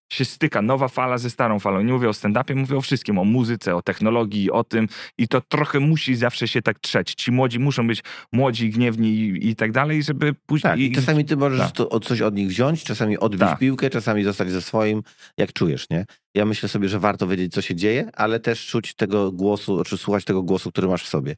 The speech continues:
Speaker 1: Tak.
Speaker 2: A to tak samo jakbym się złościł na, wiesz, czym, nie mam takiego zamiaru, ale na influencerów, którzy robią stand-up i, i, i potem wychodził i mówi: Zapraszam do kupienia książki, no.
Speaker 1: <laughs> No,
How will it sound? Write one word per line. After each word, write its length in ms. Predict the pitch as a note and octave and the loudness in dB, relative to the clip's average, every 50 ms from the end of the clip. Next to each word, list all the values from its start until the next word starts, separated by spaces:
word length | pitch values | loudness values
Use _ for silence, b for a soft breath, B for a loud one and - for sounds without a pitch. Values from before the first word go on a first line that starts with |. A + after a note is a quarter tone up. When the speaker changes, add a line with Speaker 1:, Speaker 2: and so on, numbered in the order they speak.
| _ - | _ -4
Speaker 1:
Tak. 140 | - G#2+ B B B | -4 -4 B B B
Speaker 2:
A 120 | - F#2+ F#2+ | -2 0 0
to 100 | G2 F#2 | 0 0
tak 160 | G#2+ G2+ - | -2 -2 -2
samo 200 | - A#2+ A#2 A2 | -2 -2 0 0
jakbym 280 | G#2+ G#2 G2 G#2 G2+ | -2 -2 -2 -2 -2
się 140 | F#2+ G#2+ G2 | -2 -2 0
złościł 380 | F#2+ F#2+ G#2 G#2 - - G2 F#2+ | 0 0 0 -2 -2 -4 -4 -2
na, 180 | F#2 F#2 F#2 | -2 0 0
wiesz, 240 | F2 F#2+ F#2 F2 - - - E2+ E2 D#2 | 0 0 -2 -2 -4 -6 -4 -4 -4 -4
czym, 300 | - - F2 E2+ D#2+ E2+ E2 E2 E2 E2 E2 | -4 -4 -4 -4 -4 -4 -4 -4 -4 -4 -4
nie 260 | E2 E2+ F2+ G2 G2+ | -2 0 0 0 2
mam 160 | F#2+ F2 E2+ | 0 0 -2
takiego 200 | E2 F2+ F#2+ F#2+ | -2 -2 -2 0
zamiaru, 340 | G2+ B2 D#3 D3+ G#2+ G2+ F#2+ | 0 0 0 0 0 0 0
ale 140 | F#2 F#2 F#2 | 0 0 0
na 120 | G2 F#2+ | 0 0
influencerów, 800 | G2 F#2+ - - G2+ G2+ G2 G2+ - - A#2+ G#2 F#2+ F2+ E2+ F2+ - | -2 -2 -2 -2 -2 0 -2 -2 -2 -2 0 0 0 -2 -4 -6 -6
którzy 360 | - F#2+ F2 F2+ F2+ F2+ F2 | -4 -4 -2 0 0 0 0
robią 320 | F#2 F#2 F2 F2+ F2 E2+ | 0 0 0 0 0 -2
stand-up 380 | E2 - G2 G#2 A#2 D3 D#3+ G#3 B B B B B B B B - | -2 -2 -2 0 0 0 -2 -2 B B B B B B B B -2
i, 180 | G2 G2 G2+ - | 0 0 0 0
i, 280 | G#2+ A2 A2 G#2+ G2+ - | 0 0 0 0 0 -2
i 80 | - G2+ | -2 -2
potem 400 | - A2 - - G#2+ G2+ F#2 F2 - - | -2 0 0 0 0 0 -2 -4 -4 -4
wychodził 600 | F2 F2 D#2+ - - - G#2+ F#2+ F#2 G2 E2+ F#2+ | -4 -4 -6 -4 -2 0 0 2 2 0 0 0
i 20 | |
mówi: 140 | F#2+ F2+ F2+ | 0 0 0
Zapraszam 440 | G#2 C3 - E3+ E3+ E3+ D3 C3+ B2 | 0 0 0 0 0 0 0 0 0
do 100 | C3+ C3+ | -2 -2
kupienia 280 | - B2+ C#3 C3 C#3 | -2 -2 -2 -2 -2
książki, 460 | C3 - - G2+ F2+ E2 - - F#2 | 0 0 0 0 0 0 -4 -4 -2
no. 80 | G2 A2+ | 0 2
Speaker 1:
<laughs> 300 | A#2+ - - - - - | 2 0 0 -2 0 2
No, 80 | - | 2